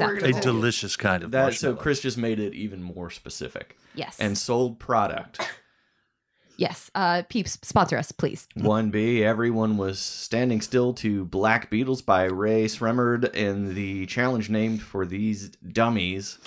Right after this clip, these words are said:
Speaker 3: Uh, I have Crash Test.
Speaker 1: Ooh, <laughs> that, that would be a whole different challenge. Uh,
Speaker 2: That's
Speaker 1: it
Speaker 2: if that, uh,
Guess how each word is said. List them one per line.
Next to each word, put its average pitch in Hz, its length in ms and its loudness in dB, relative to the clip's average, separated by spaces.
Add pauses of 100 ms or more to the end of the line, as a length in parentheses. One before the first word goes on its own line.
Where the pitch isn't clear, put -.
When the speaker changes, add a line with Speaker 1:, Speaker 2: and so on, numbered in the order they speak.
(200)
Speaker 3:
Uh, 120 360 2 (380)
I 135 200 2
have 156 360 0
Crash 117 520 2
Test. - 580 -2 (100)
Speaker 1:
Ooh, 139 300 -6 (200)
<laughs> - 80 -4
that, 165 160 0 (180)
that 214 180 0
would 330 200 2
be 330 40 0
a 381 100 2
whole 403 180 2
different 339 360 2
challenge. 285 500 0 (500)
Uh, 123 180 0
Speaker 2:
That's 214 200 2
Speaker 1:
it - 40 -2
Speaker 2:
if 277 80 -8
that, 262 280 2
uh, 180 280 2